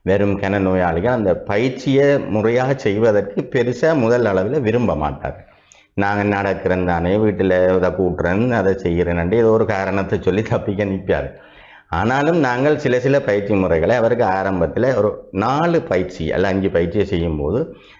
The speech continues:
அவர் ஆரம்பத்துல சிரமப்பட்டாலும், அவர் அந்த பயிற்சியை ஒழுங்குமுறையில ஒரு நாளையும் செய்து கொண்டு போய்க்க, அவருக்காகவே, அவராகவே சில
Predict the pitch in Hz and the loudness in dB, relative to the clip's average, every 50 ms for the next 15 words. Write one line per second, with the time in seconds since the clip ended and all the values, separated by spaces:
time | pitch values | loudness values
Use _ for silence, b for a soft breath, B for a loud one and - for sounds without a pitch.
0 | B B - 92 98 110 208 - - 104 113 123 135 143 139 135 147 131 117 - | B B -2 2 2 2 2 0 0 -2 -2 0 0 0 0 2 0 0 0 0
1 | - 104 107 110 117 107 95 107 90 80 - - 69 71 73 80 107 147 165 - | 0 0 0 0 0 -2 -2 -4 -6 -6 -4 -4 -4 -4 -4 -4 -6 -8 -10 -14
2 | b b b b b b b b - 90 143 208 - - 202 202 - 190 - 190 | b b b b b b b b 0 2 2 2 2 0 -2 -2 -4 -2 0 2
3 | 190 190 - - 107 131 143 139 - 180 175 165 135 120 123 139 160 156 156 156 | 0 0 0 0 -2 -2 -2 -2 0 2 4 4 4 4 2 2 2 2 2 2
4 | 147 147 151 151 151 139 127 123 127 131 131 131 135 135 139 151 147 143 - 120 | 2 2 2 4 4 4 4 2 2 2 0 0 0 0 0 0 0 0 0 0
5 | 113 113 120 120 117 110 101 98 95 87 82 78 - 131 139 120 104 110 139 156 | 2 2 2 2 2 2 2 2 2 2 2 2 2 2 2 2 2 2 2 2
6 | 185 180 - - 151 135 127 123 120 135 160 175 - 78 104 107 127 147 160 160 | 2 0 -2 -2 -2 -2 0 0 0 2 2 0 0 0 0 0 2 2 2 0
7 | 156 156 135 143 147 156 175 185 190 180 - 151 139 | 0 2 2 2 2 4 2 2 2 2 0 0 2